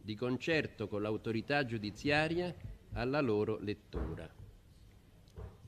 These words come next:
Poi arriva quello che ho letto prima, cioè premesso che il sistema radar automatizzato della difesa aerea è coperto da segreto militare, da quanto riferito, ecco qua si apre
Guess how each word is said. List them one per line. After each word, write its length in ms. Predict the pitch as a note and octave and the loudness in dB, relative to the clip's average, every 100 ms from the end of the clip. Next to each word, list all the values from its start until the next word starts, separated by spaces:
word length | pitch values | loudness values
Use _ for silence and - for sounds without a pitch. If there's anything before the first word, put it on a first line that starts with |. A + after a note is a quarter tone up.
| - - - | -16 -16 -2
Poi 280 | D3 F3 - | 2 2 2
arriva 440 | D3+ D#3+ F#2+ G#2+ | 0 0 -2 -2
quello 260 | A2+ G#2 A#2 | -2 -2 -2
che 80 | G#2 | -4
ho 60 | |
letto 280 | F2 E2+ F#2 | -6 -8 -10
prima, 320 | A#2+ B2+ D2 - | -6 -6 -6 -8
cioè 160 | G2 | -12
premesso 560 | - G2+ A2 C#3 - G#2 | -8 -6 -2 -2 -2 -6
che 80 | F#2+ | -4
il 60 | F2+ | 2
sistema 440 | F#2+ F2 A#2 G#2 | 2 2 -2 -2
radar 340 | G2+ A#2 G#2 F#2+ | 0 0 0 -2
automatizzato 800 | F#2+ F#2 F#2 F#2 F2+ A2+ A2+ | -2 -2 -4 -4 0 0 0
della 160 | F2+ F#2 | -2 -4
difesa 340 | F2 F2+ F2+ | -4 -6 -4
aerea 300 | G2 A2+ A2 F2 | 0 2 2 -2
è 80 | |
coperto 480 | - F#2+ A#2 A2+ - | -4 0 2 0 -2
da 100 | F2 | -6
segreto 420 | E2 F2 G#2 G2 | -6 -2 0 0
militare, 600 | F#2+ F2 - F2 D2+ G2 - - - - - - - - - | -2 -2 0 -2 -4 -8 -10 -12 -14 -14 -14 -14 -16 -8 -2
da 160 | - A2+ | 4 6
quanto 520 | - E3 F#3 F3+ D3+ | 8 8 8 6 4
riferito, 760 | C#3+ D3 C#3+ D3+ B2+ F#2+ - E2+ | 6 6 6 6 6 2 -4 -6
ecco 240 | A#2 - G#2 | -4 -4 0
qua 180 | D#3+ | 0
si 220 | D#3+ - B2+ | 0 2 4
apre 560 | A2+ C#3+ C#3+ - - | 4 4 2 0 -10